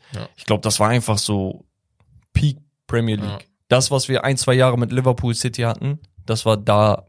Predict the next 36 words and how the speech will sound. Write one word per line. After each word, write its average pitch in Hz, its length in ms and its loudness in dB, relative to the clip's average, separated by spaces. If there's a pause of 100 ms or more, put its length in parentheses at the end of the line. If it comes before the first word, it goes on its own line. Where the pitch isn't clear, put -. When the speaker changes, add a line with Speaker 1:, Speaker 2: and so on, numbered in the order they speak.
(140)
Speaker 2:
aber 104 220 0
mit 104 400 -2
Speaker 1:
Mit 104 280 -10
Arsenal 110 560 -2
und, 104 240 -10
also 110 200 -2
zweitausend, 120 560 2
zweitausendeins, 120 500 -4
zweitausenddrei, 120 400 -2
zweitausendsvier, 123 580 -4
das - 40 -2
war 113 120 -2
vor 113 200 -4
allem 110 220 -4
sehr 107 260 -4 (120)
Speaker 2:
Da, 123 200 -2
da, 135 200 0
das 123 260 0
Ding 151 140 2
ist 160 140 0
einfach, 165 500 0 (1600)
der, 110 340 -4
der 113 160 0
Legendenstatus 123 760 0
von 110 160 0
den 107 140 2
Trainern 110 340 0
war 107 80 2
nochmal 104 300 -2
ein - 60 -8
anderer. 104 500 -2
Speaker 1:
Ja. 101 180 -8 (160)
Speaker 2:
Weißt 120 220 0
du, 156 80 0
also 120 240 0 (220)
Pep 156 280 0